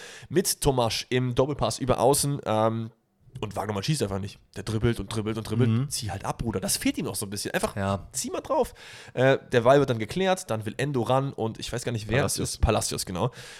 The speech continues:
Speaker 1: Äh, setzt ihn um.
Speaker 2: Ja,
Speaker 1: Ganz,
Speaker 2: das ist ein
Speaker 1: ganz
Speaker 2: klarer
Speaker 1: klares Ding.
Speaker 2: Elfmeter.
Speaker 1: Ähm, und Girassi, und jetzt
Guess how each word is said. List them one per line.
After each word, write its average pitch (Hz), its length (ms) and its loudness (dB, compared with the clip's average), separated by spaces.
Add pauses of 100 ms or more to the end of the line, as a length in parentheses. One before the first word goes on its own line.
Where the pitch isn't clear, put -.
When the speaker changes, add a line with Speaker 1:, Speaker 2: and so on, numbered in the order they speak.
(100)
Speaker 1:
Äh, 107 240 2 (280)
setzt 107 340 -2
ihn - 60 -10
um. 107 240 -4 (340)
Speaker 2:
Ja, 104 60 -8
Speaker 1:
Ganz, 117 200 2
Speaker 2:
das 117 100 0
ist - 60 4
ein - 20 4
Speaker 1:
ganz 127 100 2
Speaker 2:
klarer 95 160 2
Speaker 1:
klares 90 240 0
Ding. 101 140 -4 (640)
Speaker 2:
Elfmeter. 104 260 6
Speaker 1:
Ähm, 107 240 -2
und 110 260 -2
Girassi, 123 640 2 (360)
und 107 100 -4
jetzt 123 320 -2